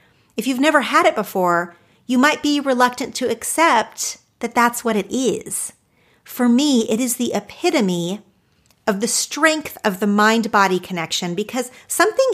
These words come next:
is really happening in your body. You're sweating, you're shaking. These are things you cannot control. And it can be hard to believe that it's mental because in that moment, it's so much more than that. It has become physical.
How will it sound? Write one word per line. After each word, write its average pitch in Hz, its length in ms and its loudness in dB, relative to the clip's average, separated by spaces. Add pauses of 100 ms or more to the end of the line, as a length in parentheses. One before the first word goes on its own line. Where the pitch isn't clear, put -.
is 302 220 2
really 285 300 2
happening 208 480 -2
in 220 160 0
your 196 120 0
body. 214 380 -2
You're - 160 -6
sweating, 226 540 0
you're 190 140 -4
shaking. - 640 -2
These 233 180 -4
are 247 60 -4
things 247 280 0
you 226 80 -2
cannot 262 380 -6
control. 196 600 0 (560)
And 262 120 2
it 302 100 -4
can 311 120 -4
be 294 80 -2
hard 320 240 2
to 302 80 -2
believe 269 320 -2
that 233 100 0
it's 220 180 -4
mental 240 600 -2 (540)
because 233 420 0
in 214 160 0
that 262 200 2
moment, 220 520 0
it's 214 160 -6
so 226 440 0
much 202 340 -2
more 226 240 4
than 240 180 -2
that. - 260 -8
It - 80 -12
has 190 160 -4
become 185 640 -2
physical. - 720 -6